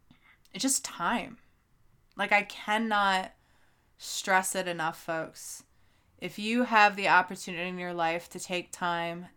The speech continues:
take it. I think that, I think that that's the big message, is that,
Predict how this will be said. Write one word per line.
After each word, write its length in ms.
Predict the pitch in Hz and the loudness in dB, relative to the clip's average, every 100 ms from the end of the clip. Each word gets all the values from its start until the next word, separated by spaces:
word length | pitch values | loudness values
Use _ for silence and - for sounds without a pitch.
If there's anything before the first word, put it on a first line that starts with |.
| - | -14
take 280 | 180 170 165 | -8 -6 -6
it. 220 | 170 - _ _ _ _ _ _ - | -8 -10 _ _ _ _ _ _ -8
I 100 | 180 | -6
think 260 | 196 190 | -4 -6
that, 160 | 190 190 - _ _ _ _ _ _ _ - | -6 -10 -14 _ _ _ _ _ _ _ -6
I 100 | 190 | -4
think 220 | 214 220 | -4 -4
that 140 | 226 185 | -4 2
that's 380 | 185 185 - | 2 0 -6
the 100 | - | -8
big 220 | 180 180 180 | -6 -6 -2
message, 560 | 170 175 185 185 180 | -2 -2 -4 -6 -6
is 240 | - 175 - | -8 -8 -2
that, 400 | 175 170 165 | 0 0 -2